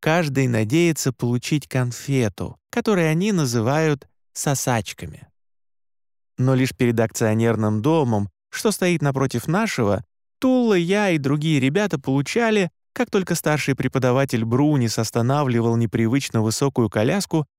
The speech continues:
пригоршню леденцов из коричневого пакетика. Причем он никогда не забывал сунуть один и себе — даже если его полустарческий рот еще не управился с предыдущим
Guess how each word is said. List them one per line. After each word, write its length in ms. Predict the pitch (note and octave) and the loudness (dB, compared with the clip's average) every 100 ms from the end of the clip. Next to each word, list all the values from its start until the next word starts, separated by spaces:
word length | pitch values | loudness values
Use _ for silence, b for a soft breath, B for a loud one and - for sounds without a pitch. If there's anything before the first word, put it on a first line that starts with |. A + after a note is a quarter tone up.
| _ _ - | _ _ -4
пригоршню 680 | G#3+ A#3 G3+ F#3 - F3+ | -2 0 0 -2 -2 0
леденцов 800 | E3+ D3+ B2+ A#2 - G3 G#3 - - | 2 0 0 -2 -2 0 0 -2 -6
из 180 | C#3+ B2+ | -4 -2
коричневого 960 | - G#2+ A#2+ F#3 - D#3 C#3+ C#3 B2+ A#2+ | 0 0 2 0 -2 -2 0 0 0 -2
пакетика. 960 | A#2+ A2 - G#2+ F#2+ - - - - - _ _ _ - | -4 -6 -4 -2 -2 -4 -12 -12 -12 -16 _ _ _ -4
Причем 300 | A3+ - B3 | -2 0 0
он 120 | A#3 | 0
никогда 500 | A3 G3 F#3+ E3 A3 | -2 0 -2 0 0
не 140 | A#3+ G3 | 0 0
забывал 500 | E3 C#3+ C3+ F#3 F#3 | 0 0 2 2 0
сунуть 560 | - F3 G#3+ A3+ - - - | -2 0 0 0 -4 -8 -2
один 460 | C3 G#2+ G#2+ A2+ | -2 0 0 0
и 40 | A#2 | -2
себе — 460 | - D#3 E3+ F#2+ - _ _ _ | -2 -2 -2 -4 -8 _ _ _
даже 300 | A#3+ A#3+ G3+ | 0 0 2
если 420 | F3+ E3 F3+ D3 | 2 0 0 0
его 340 | C3+ C#3 F3 C#3 _ | 2 2 2 0 _
полустарческий 1040 | C3+ B2+ B2+ - D3+ D3+ - A#2 - G#2 G#2+ | -2 0 0 0 -2 -2 -2 -6 -4 0 2
рот 280 | D3+ D#3+ | 2 0
еще 420 | A2 G#2 - C#3+ C#3 | -2 -4 -2 0 2
не 120 | A2+ | 2
управился 720 | A2 - C3 E3 E3 D#3 D3 | 0 0 0 2 0 -2 -4
с 80 | C3+ | -4
предыдущим 1040 | - A#2 A2 A#2+ G2+ A2+ G2+ - - - | -2 -2 2 0 0 0 0 -4 -8 -12